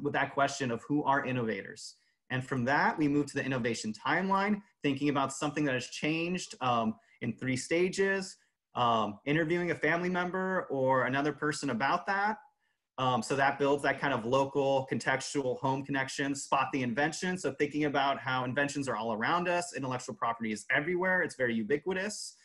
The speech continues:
There's an internet access required for, uh, spot the invention at U S P T O Kids. Um, there's also an offline version.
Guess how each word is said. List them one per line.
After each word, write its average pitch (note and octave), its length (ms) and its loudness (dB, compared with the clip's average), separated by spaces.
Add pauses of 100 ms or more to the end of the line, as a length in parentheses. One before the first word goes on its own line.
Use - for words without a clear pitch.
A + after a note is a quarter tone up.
(240)
There's B2 160 -2
an C3 120 -2
internet D#3 420 0
access D3+ 400 -4
required F#3+ 480 2
for, B2+ 340 0
uh, A2+ 180 2
spot C3 360 -4
the C#3+ 80 0
invention C#3 360 -2
at C3 80 -2
U B2+ 80 -4
S B2+ 120 -6
P B2 140 -8
T B2 240 -4
O A#2 60 0
Kids. G3 460 -2 (320)
Um, C3+ 160 2
there's C#3 160 -2
also F3 240 0
an F#3 80 0
offline C3 480 -2
version. - 320 -14